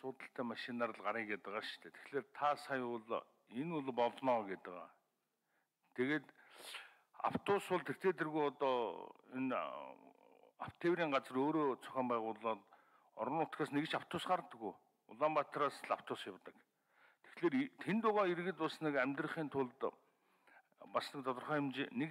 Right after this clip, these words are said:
хэсэг нь нэг тэр жижиг аврын тэр машинараа тээврээ зурчигч тээвэрлээд тэр орон нутгийн иргэдээ оруулж гаргаад ингээд явъя л гэдэг байгаа шүү дээ. Яг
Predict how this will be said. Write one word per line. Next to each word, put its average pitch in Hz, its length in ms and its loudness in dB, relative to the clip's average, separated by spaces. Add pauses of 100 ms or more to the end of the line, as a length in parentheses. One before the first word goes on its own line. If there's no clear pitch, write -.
хэсэг - 240 -6
нь 139 80 2
нэг 131 160 0
тэр 131 240 -2
жижиг 120 400 -6
аврын 123 400 2 (560)
тэр 120 160 -2
машинараа 123 560 2
тээврээ 127 720 2
зурчигч - 400 -4
тээвэрлээд 117 640 2 (420)
тэр 123 60 2 (100)
орон 139 160 0
нутгийн 127 320 0
иргэдээ 120 320 0
оруулж 113 320 2
гаргаад 107 480 0 (560)
ингээд 139 400 4
явъя 127 160 6
л - 80 -2
гэдэг 113 160 2
байгаа 120 240 4
шүү - 320 -2
дээ. - 80 -12 (560)
Яг 147 240 4